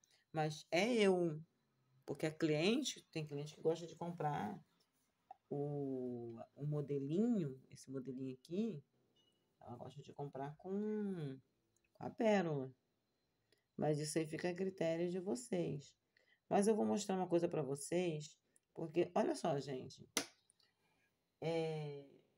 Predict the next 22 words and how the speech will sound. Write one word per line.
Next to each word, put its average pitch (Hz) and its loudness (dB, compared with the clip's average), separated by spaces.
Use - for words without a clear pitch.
eu 196 -2
fico - -12
pensando, 151 -6
às 160 -6
vezes 190 -8
as 196 -8
pessoas, 185 -14
as 180 -6
meninas 180 -2
me 180 -10
perguntam 160 -6
coisas 160 -6
que 180 -4
eu 180 0
respondi 185 -4
pra 233 -6
mim 196 -2
assistindo 202 -4
vídeos 185 -2
de 185 -2
outras 190 0
meninas. 180 0